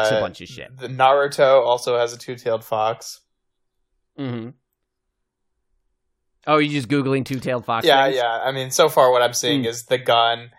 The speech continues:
Speaker 2: uh, just a photoshopped image of a fox with two tails, uh,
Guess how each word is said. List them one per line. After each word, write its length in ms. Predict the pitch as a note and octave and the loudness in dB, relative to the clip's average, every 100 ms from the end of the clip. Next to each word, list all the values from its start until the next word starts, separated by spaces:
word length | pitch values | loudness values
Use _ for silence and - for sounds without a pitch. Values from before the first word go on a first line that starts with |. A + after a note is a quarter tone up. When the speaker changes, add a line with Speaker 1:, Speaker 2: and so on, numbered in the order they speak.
| _ _ - | _ _ -10
Speaker 2:
uh, 220 | A#2+ A2 | -6 -6
just 200 | A2+ B2 | -8 -10
a 40 | A#2 | -8
photoshopped 520 | B2+ A2 - A2+ A2+ | -6 -6 -4 -4 -4
image 240 | A2+ A2+ | -8 -12
of 60 | G#2+ | -16
a 60 | A2 | -10
fox 300 | A2+ A2 A#2 | -8 -8 -12
with 100 | A2+ | -16
two 140 | A2 | -14
tails, 580 | - A2+ A2 A2 A2+ - | -8 -6 -6 -8 -10 -10
uh, 480 | A2+ A2 G#2+ A2 | -8 -6 -8 -8